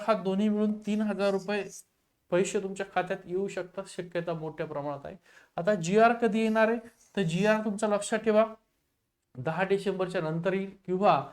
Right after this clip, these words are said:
जर वाटलं तर शक्यता आहे डिसेंबर महिन्यामध्ये तुमचा जीआर येऊ शकतो. मग दहा डिसेंबरच्या नंतर जीआर आला, ठीक आहे, जेवढा आचारसंहिता दहा डिसेंबर संपल्याच्या नंतर, दहा डिसेंबर ते जे काय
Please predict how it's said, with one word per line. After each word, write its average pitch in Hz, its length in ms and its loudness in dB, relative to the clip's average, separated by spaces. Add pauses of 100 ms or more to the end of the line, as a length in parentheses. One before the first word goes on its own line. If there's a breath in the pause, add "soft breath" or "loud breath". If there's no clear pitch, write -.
(320 loud breath)
जर 180 140 4
वाटलं 190 500 4
तर 208 100 0
शक्यता 196 500 0
आहे 185 260 4
डिसेंबर 180 480 -4
महिन्यामध्ये 170 480 0
तुमचा 165 280 -4
जीआर 147 400 0 (340)
येऊ 131 220 -4
शकतो. - 180 -12 (560)
मग 139 120 -6
दहा 156 200 4
डिसेंबरच्या 190 640 -2
नंतर 180 220 -2
जीआर 165 300 2
आला, 156 280 2 (300)
ठीक 190 140 -4
आहे, - 480 -6
जेवढा 160 300 2
आचारसंहिता 180 580 0
दहा 170 220 2
डिसेंबर 170 420 -2
संपल्याच्या 165 480 -4
नंतर, 170 300 0
दहा 147 260 -2
डिसेंबर 170 460 -2 (100)
ते 180 80 -2
जे 170 140 -2
काय 185 200 -2